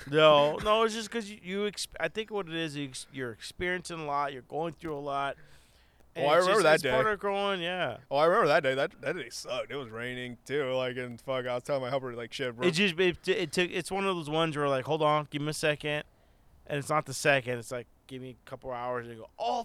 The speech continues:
Speaker 2: fuck, yeah, you're right."
Speaker 1: Yeah, 'cause, like, when he was telling me, like, "Oh, we went to high school," I'm like, "Oh, I remember who I talked to in high school." And it was my senior year. That's when I was talking to him, and I was like, "Oh, okay, now that clicked," 'cause, like, oh, shit.
Speaker 2: Well, last week, I went,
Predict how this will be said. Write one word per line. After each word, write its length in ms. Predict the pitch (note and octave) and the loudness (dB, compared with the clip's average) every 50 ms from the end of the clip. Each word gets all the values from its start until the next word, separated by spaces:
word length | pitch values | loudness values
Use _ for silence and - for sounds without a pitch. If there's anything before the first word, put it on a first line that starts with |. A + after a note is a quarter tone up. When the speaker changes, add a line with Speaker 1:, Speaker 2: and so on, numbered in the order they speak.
| - _ | -8 _
Speaker 2:
fuck, 300 | - C#4 D4+ D4+ D4 - C#4+ | -6 -4 -2 -2 -2 -2 -2
yeah, 140 | C#4+ D4+ | 0 0
you're 180 | D4+ C#4+ C4+ C4+ C4 | 0 -2 -4 -8 -10
right." 560 | C4 D4 D4 D4 D4+ D4 C#4+ B3 G3+ C#3 - - - - | -10 -10 -10 -8 -4 -2 -2 -2 -2 -4 -8 -14 -12 -6
Speaker 1:
Yeah, 240 | C#3+ C#3 C#3+ D3+ D3 | -2 2 2 2 2
'cause, 140 | - C#3+ | 2 2
like, 160 | C#3+ D3 C#3+ C3+ | 2 2 2 2
when 100 | C#3+ C#3 | 0 -2
he 80 | D3+ D3+ | -2 -2
was 140 | C#3+ A#2+ - - | -4 -6 -6 -4
telling 240 | - D3 E3 F3 | -2 -2 -2 -2
me, 80 | E3 E3 | -2 -4
like, 140 | D#3 C#3+ C3+ B2+ | -6 -6 -4 -2
"Oh, 140 | D3 D#3 | -2 -2
we 60 | D#3 D#3 | -2 -2
went 120 | E3+ F3 | -2 -4
to 60 | C#3+ A#2 | -4 -6
high 200 | B2 C#3 C#3+ D#3 | -6 -6 -8 -8
school," 180 | - - D3+ | -8 -8 -10
I'm 60 | C#3 C#3 | -8 -8
like, 140 | B2+ G#2+ - _ - | -10 -12 -14 _ -16
"Oh, 80 | C#3+ D3 | -14 -12
I 100 | E3 G3 | -10 -10
remember 420 | B3 A#3 F3 D3+ F3+ G#3 G3+ E3 | -8 -8 -8 -8 -8 -6 -6 -6
who 100 | C#3+ C3+ | -6 -4
I 100 | B2+ A#2+ | -4 -4
talked 280 | A#2 - D3+ D3+ D3 - | -4 -2 -2 -2 -2 -4
to 80 | C3+ B2 | -8 -10
in 80 | A#2+ | -10
high 200 | A#2 C3 C#3 C#3+ | -8 -6 -6 -6
school." 640 | C#3 - - B2+ A#2+ A2+ A2 A2 G#2 F#2+ F#2 C#2+ - - - - _ _ _ _ _ - - - - | -6 -8 -10 -10 -8 -8 -8 -8 -8 -8 -10 -12 -14 -16 -20 -20 _ _ _ _ _ -20 -20 -18 -14
And 460 | B2+ A#2+ A2+ A2+ A2+ A2+ A2 A2 G#2+ _ _ _ _ - - _ _ _ _ _ | -12 -10 -10 -8 -8 -8 -10 -12 -14 _ _ _ _ -20 -20 _ _ _ _ _
it 60 | - A#2+ | -8 -8
was 140 | B2 B2 | -8 -6
my 160 | C3 D3 D3+ C#3 | -4 -4 -4 -4
senior 280 | - E3+ F#3 G3+ E3+ | -4 -4 -4 -4 -4
year. 400 | C#3 C3+ D3+ D#3+ D#3+ C#3+ C3 B2 A#2 | -4 -2 0 0 0 0 0 -4 -2
That's 200 | - C3 C3+ C3+ | -2 -2 -2 -2
when 100 | D3+ C#3 | -4 -6
I 80 | C3 C3 | -6 -6
was 120 | A#2+ A2+ | -6 -6
talking 280 | - D3 C#3+ D#3 D3+ C#3+ | -4 -4 -4 -4 -4 -4
to 80 | B2+ B2+ | -6 -8
him, 100 | B2+ B2 | -8 -8
and 80 | B2+ B2+ | -10 -12
I 40 | |
was 80 | C3+ C3 | -14 -14
like, 140 | B2 G#2+ - - | -16 -16 -12 -10
"Oh, 220 | A2 G#2+ G#2+ G#2+ | -8 -8 -8 -8
okay, 200 | A2 - - G#2 G2 | -10 -12 -14 -16 -16
now 200 | G2+ G2+ G#2 G#2+ | -14 -12 -12 -10
that 140 | A2 G#2+ - | -10 -12 -12
clicked," 340 | - - G#2 G#2+ G#2+ G2+ - | -14 -16 -14 -12 -12 -12 -14
'cause, 200 | - A2 G2+ - | -16 -18 -16 -14
like, 240 | G2+ G2 G2 F#2+ - - _ | -14 -14 -14 -14 -16 -20 _
oh, 180 | - F#2+ F2+ F2 | -20 -20 -18 -18
shit. 320 | F2 - - D#2+ F2 E2+ - - - - | -18 -18 -16 -16 -16 -16 -18 -20 -12 -4
Speaker 2:
Well, 180 | A#2+ C3 C#3 C3+ | -2 0 0 4
last 300 | D3+ E3 F#3 F3+ - D3 | 4 4 4 4 0 -4
week, 400 | C#3+ F3 G#3 G#3+ G#3 G3+ G3+ - _ _ _ _ _ _ - | -4 -4 -4 -4 -4 -8 -10 -12 _ _ _ _ _ _ -4
I 120 | A#2+ C#3 | -2 -2
went, 260 | C#3 D3 D#3 D3+ C#3+ | -2 -2 -4 -4 -6